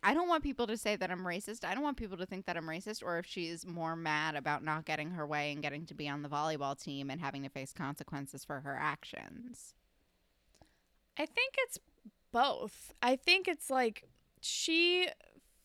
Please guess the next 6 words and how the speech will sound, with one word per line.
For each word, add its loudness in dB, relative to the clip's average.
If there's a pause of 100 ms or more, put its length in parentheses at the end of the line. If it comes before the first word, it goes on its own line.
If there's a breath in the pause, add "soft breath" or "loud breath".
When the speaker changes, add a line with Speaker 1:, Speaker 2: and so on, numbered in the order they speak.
(200)
Speaker 2:
feels 0
like 2
because 0 (720)
she -2
didn't 2
intend 0